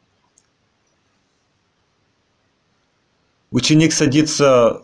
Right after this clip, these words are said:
аккуратно, так, как надо, в с-, позицию лотоса,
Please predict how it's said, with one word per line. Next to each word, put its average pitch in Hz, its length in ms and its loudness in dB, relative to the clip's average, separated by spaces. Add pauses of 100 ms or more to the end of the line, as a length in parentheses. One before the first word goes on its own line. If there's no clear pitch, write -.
аккуратно, 131 760 -2
так, 139 220 -4
как 139 180 -4
надо, 123 360 0
в - 100 -12
с-, - 160 -14
позицию 127 540 -2
лотоса, 123 640 -2